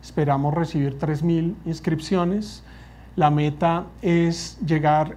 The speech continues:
y que terminen estos procesos dos mil quinientos jóvenes. Eh, sabemos que en estos procesos hay, eh, eh, mucha deserción, especialmente en temas, eh, virtuales,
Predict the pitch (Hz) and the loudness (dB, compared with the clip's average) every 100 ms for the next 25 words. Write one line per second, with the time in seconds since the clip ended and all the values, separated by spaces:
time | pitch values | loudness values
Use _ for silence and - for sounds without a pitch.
0 | - 170 151 147 131 135 - 139 135 160 | -6 -4 -2 -2 -4 -4 -4 -2 2 4
1 | 190 180 160 170 - - 156 143 165 - | 6 4 0 -4 -12 -10 -6 -4 -4 -4
2 | 160 143 139 147 147 151 135 139 131 156 | -6 -4 -4 -4 -4 -4 -2 -4 -4 -4
3 | 151 147 175 180 147 143 240 - - - | -4 -6 -8 -4 -4 -4 -6 -10 -18 -20
4 | - - - - - 151 143 143 143 143 | -20 -20 -20 -20 -8 -2 0 2 2 2
5 | 151 175 175 143 139 151 - 165 139 135 | 2 -2 0 -2 -2 -4 -6 -8 -6 -6
6 | 135 147 160 147 147 156 160 - - 139 | -6 -4 0 0 0 -2 -6 -18 -12 -4
7 | 139 135 127 123 117 117 131 - - 135 | -2 0 -2 -4 -4 -6 -10 -18 -10 -6
8 | 127 120 123 156 185 190 196 175 160 139 | -4 -4 -2 2 2 4 2 2 -2 -2
9 | 165 175 180 - 143 139 135 151 151 147 | -2 -2 -2 -4 -4 -2 -2 0 -2 -2
10 | 156 160 - 139 127 127 - 131 156 143 | -4 -4 -6 -4 -4 -6 -10 -4 0 0
11 | 151 151 165 139 127 147 143 180 170 147 | 0 -2 -4 -4 0 -2 0 4 4 4
12 | 220 - | -2 -10